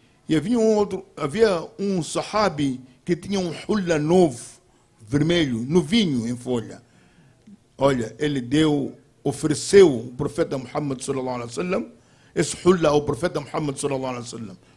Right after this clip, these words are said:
novo. O profeta levou aquele hulla, entrou lá para casa, tirou o hulla esburacado, meteu o hulla novo e saiu. Então, ele, como ele já era belo por natureza,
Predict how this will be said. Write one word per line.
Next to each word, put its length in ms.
novo. 420
O 60
profeta 480
levou 420
aquele 260
hulla, 400
entrou 280
lá 160
para 180
casa, 520
tirou 380
o 40
hulla 340
esburacado, 880
meteu 440
o 40
hulla 400
novo 640
e 80
saiu. 580
Então, 720
ele, 840
como 280
ele 300
já 220
era 280
belo 580
por 220
natureza, 680